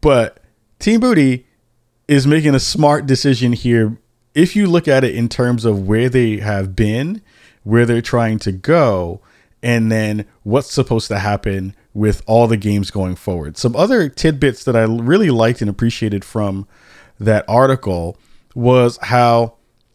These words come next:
uh, Matt Booty was talking about how he wants to spread the love across the studios that Microsoft has acquired. And I felt that that was a really important, important point.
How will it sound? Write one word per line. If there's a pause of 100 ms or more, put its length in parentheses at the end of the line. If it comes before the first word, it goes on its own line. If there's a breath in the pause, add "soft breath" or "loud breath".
(440)
uh, (140)
Matt
Booty
was
talking
about (480)
how
he
wants
to
spread
the
love
across (480)
the
studios
that
Microsoft
has
acquired.
And
I
felt
that
that
was
a
really
important, (400 soft breath)
important
point.